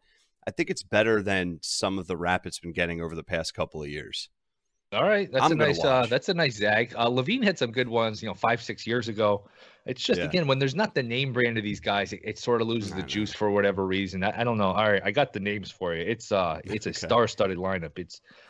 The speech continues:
Speaker 2: all right, Jalen Green was the second pick, so that's something. I mean, it's not a brand name yet, but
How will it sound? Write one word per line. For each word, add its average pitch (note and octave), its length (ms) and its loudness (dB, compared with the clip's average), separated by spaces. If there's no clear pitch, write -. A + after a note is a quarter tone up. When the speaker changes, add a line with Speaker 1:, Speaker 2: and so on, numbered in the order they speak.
Speaker 2:
all F3+ 80 4
right, C#3+ 140 2
Jalen E3+ 320 4
Green C3 220 4
was A#2 100 -2
the G#2 80 -8
second G#2 320 -2
pick, G2 180 -4
so - 80 -6
that's A#2 220 -2
something. F#2 360 -4
I F#2+ 40 -4
mean, F#2 140 -6
it's E2 120 -10
not E2+ 240 -6
a F2+ 80 -8
brand G2+ 300 2
name F#2 240 0
yet, G#2 260 2
but F#2 200 -2